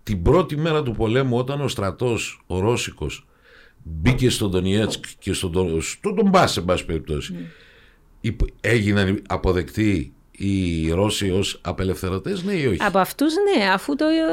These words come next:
Speaker 2: το είδαμε να συμβαίνει, αφού αυτοί περίμεναν τους
Speaker 1: Έτσι.
Speaker 2: Ρώσους να μπουν μέσα. Ήταν
Speaker 1: Πες το σε πα-,
Speaker 2: αυτονομιστές.
Speaker 1: πες το, σε παρακαλώ,
Speaker 2: Ναι.
Speaker 1: εσύ που είσαι και επιστήμον, που είσαι και δημοσιογράφος,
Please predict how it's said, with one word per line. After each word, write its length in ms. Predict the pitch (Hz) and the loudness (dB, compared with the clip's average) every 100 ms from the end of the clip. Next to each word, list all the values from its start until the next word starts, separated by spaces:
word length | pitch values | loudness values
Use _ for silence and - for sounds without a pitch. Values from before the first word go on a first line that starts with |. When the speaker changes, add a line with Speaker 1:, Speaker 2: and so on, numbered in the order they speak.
| 320 | 0
Speaker 2:
το 80 | 330 | 0
είδαμε 260 | 339 349 | 2 0
να 120 | 349 | 0
συμβαίνει, 480 | 330 330 302 269 208 | 0 0 4 4 4
αφού 180 | 190 254 | 2 0
αυτοί 220 | 240 - | -2 -2
περίμεναν 600 | 277 311 339 302 202 185 | 2 4 6 6 4 2
τους 100 | 180 180 | 0 2
Speaker 1:
Έτσι. 100 | - | 4
Speaker 2:
Ρώσους 260 | 123 214 | 4 2
να 140 | 196 185 | 2 2
μπουν 220 | 180 185 | 0 0
μέσα. 420 | 185 180 180 180 214 | 0 0 0 2 2
Ήταν 200 | 233 277 | 6 8
Speaker 1:
Πες 140 | 294 | 8
το 80 | 277 | 6
σε 0 | |
πα-, 60 | 294 285 | 6 8
Speaker 2:
αυτονομιστές. 560 | 277 254 226 - 226 277 | 8 6 4 2 6 8
Speaker 1:
πες 240 | - - | 8 6
το, 100 | 190 190 | 4 2
σε 120 | 185 | 2
παρακαλώ, 540 | 170 170 156 151 151 | 4 4 4 4 4
Speaker 2:
Ναι. 80 | 139 | 2
Speaker 1:
εσύ 240 | 131 143 | 2 0
που 140 | 117 101 | 0 0
είσαι 160 | 104 | 0
και 240 | 82 120 156 | 0 2 4
επιστήμον, 600 | 190 180 - 151 147 143 | 4 2 2 0 -2 -4
που 80 | 98 | -6
είσαι 140 | 80 | -6
και 220 | 69 120 | -2 0
δημοσιογράφος, 960 | 147 190 196 180 151 127 107 117 156 | 2 2 2 2 2 2 2 0 -4